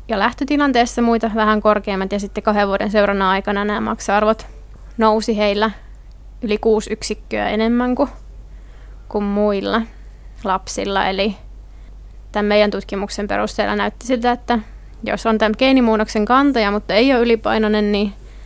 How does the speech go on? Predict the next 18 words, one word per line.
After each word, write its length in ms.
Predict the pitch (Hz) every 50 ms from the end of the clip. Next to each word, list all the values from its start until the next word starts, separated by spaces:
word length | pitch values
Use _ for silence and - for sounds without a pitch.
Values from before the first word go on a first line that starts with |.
| - - - - - - - - - - - - 208
niin 200 | 208 190 190 185
tota, 400 | - 202 190 185 - - 196 202
siitä 320 | - 208 190 185 - 180
ei 120 | 185 185 185
ollut 160 | 185 180 185
vielä 180 | 180 180 185 202
haittaa, 520 | 196 - - 202 - - - 180 175 -
mutta 300 | - 226 - - - -
sitten 320 | - 208 - - - 190
ylipaino 480 | 202 208 208 190 - - 220 220 220 226
yhdessä 360 | 226 202 - 240 226 - 233
tämän 160 | 233 247 247 240
geenimuunnoksen 720 | 240 254 247 254 240 233 233 240 254 254 - - 226 247
kanssa 380 | 240 247 247 226 - - - -
oli 160 | - - 233
se 100 | - 247
haitallinen 540 | 220 233 226 220 226 226 220 220 233 226 220
yhdistelmä. 560 | 226 233 233 247 - - - - - -